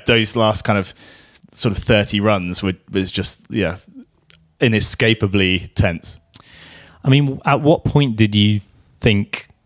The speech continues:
Speaker 2: it was gonna happen? Like, when did you go from, "This is
Speaker 1: Two to win.
Speaker 2: ex-," really? You didn't think before then?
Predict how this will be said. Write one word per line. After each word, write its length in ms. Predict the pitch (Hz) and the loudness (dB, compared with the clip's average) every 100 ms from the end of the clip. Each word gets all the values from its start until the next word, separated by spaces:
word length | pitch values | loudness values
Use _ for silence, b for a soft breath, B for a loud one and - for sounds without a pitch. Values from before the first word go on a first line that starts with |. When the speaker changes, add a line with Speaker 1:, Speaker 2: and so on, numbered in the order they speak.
| _ _ _ - | _ _ _ 0
Speaker 2:
it 160 | 117 | 2
was 180 | 104 95 | 2 0
gonna 480 | - 107 101 101 98 101 | 0 2 2 2 0 -2
happen? 500 | - 135 - - 123 - _ _ _ _ _ _ - | 0 0 -2 -6 -8 -12 _ _ _ _ _ _ 0
Like, 120 | 110 | 4
when 160 | 127 127 | 4 2
did 140 | 117 | 2
you 80 | 113 | 2
go 180 | 117 110 | 4 2
from, 320 | - 101 98 | 2 0 0
"This 300 | - 120 127 | 0 0 0
is 280 | 110 95 - | 0 0 0
Speaker 1:
Two 240 | - 147 127 | 2 2 2
to 140 | - | 2
win. 200 | 120 123 | 2 2
Speaker 2:
ex-," 240 | 147 - - - | 0 -4 -6 -2
really? 460 | 123 147 113 85 98 | 2 4 2 -2 -4
You 140 | 135 110 | 0 2
didn't 200 | 113 98 | 2 2
think 180 | 113 | 0
before 280 | 101 - 107 | -2 0 2
then? 180 | 107 87 | 2 -2